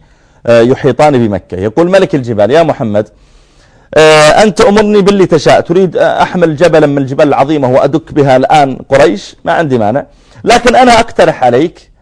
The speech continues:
اقتراحاً الآن أسرع شيء، ملك، آه، أن أطبق عليهم الأخشبين، الجبلين اللذين حول مكة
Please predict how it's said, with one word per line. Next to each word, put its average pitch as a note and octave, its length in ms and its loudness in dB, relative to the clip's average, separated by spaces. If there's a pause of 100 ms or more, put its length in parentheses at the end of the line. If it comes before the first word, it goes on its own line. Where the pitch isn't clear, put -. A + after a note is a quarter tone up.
(120)
اقتراحاً F3 520 0
الآن D#3+ 420 2
أسرع D#3 340 0
شيء، F3+ 280 -6 (300)
ملك، G3+ 420 0
آه، E3+ 280 0
أن G3+ 60 0
أطبق F#3+ 420 -2
عليهم F3+ 320 2
الأخشبين، A#2 480 -2 (560)
الجبلين C#3+ 460 2
اللذين C3+ 640 0
حول D3+ 280 0
مكة G#3+ 480 0